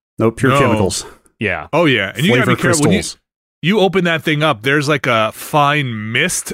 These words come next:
Speaker 2: that probably has coated my lungs.
Speaker 3: Mm-hmm.
Speaker 2: Uh, you know, I'm gonna see one of those commercials when, next time we're on a work trip, which who knows when that would be. When I'm sitting in a hotel room, uh, in a, like, the weird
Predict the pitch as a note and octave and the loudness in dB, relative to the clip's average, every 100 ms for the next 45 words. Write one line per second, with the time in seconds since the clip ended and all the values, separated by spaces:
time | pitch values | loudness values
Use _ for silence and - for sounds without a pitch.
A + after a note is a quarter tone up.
0 | - B2+ A#2+ C3+ B2 A#2 A2+ - C#3+ C#3+ | -4 -4 0 0 0 -2 -4 -4 -2 -2
1 | B2 A#2 G2+ G2+ A2+ D3 D#3+ D3+ - - | -2 -4 -4 -4 -2 -2 -4 -6 -12 -4
2 | A2+ G#2+ G2+ G2 B2 B2 G#2 G2+ - - | -2 0 -2 -4 -4 -4 -4 -6 -14 -20
3 | - C#3+ D3 B2+ G#2+ D3 C#3+ C3+ B2 - | -6 -2 0 -2 0 0 0 0 -2 -4
4 | C3+ B2+ B2 D3 C3+ B2 B2 B2 C3 D#3+ | -2 0 0 0 0 -2 -4 -4 -2 -2
5 | C#3+ A#2+ G#2+ G2+ B2 - - D3 - G2+ | 0 -2 -4 -4 -6 -4 0 0 -2 -8
6 | - G2+ G2 F2+ F#2 F#2+ F#2+ F2+ F#2 - | -8 -8 -8 -10 -10 -10 -10 -10 -10 -12
7 | - _ A#2 A2+ - D3 C#3+ C3 C3 C3 | -18 _ -8 -4 -2 0 0 0 0 -2
8 | - C3 C3 C3 C3 C3 C3+ A#2+ A2+ A2 | 0 0 2 0 -2 -4 -4 0 0 0
9 | - B2+ A#2 A2 - G#2+ A2+ B2+ B2+ | -2 -4 -2 -4 -6 -8 -2 0 0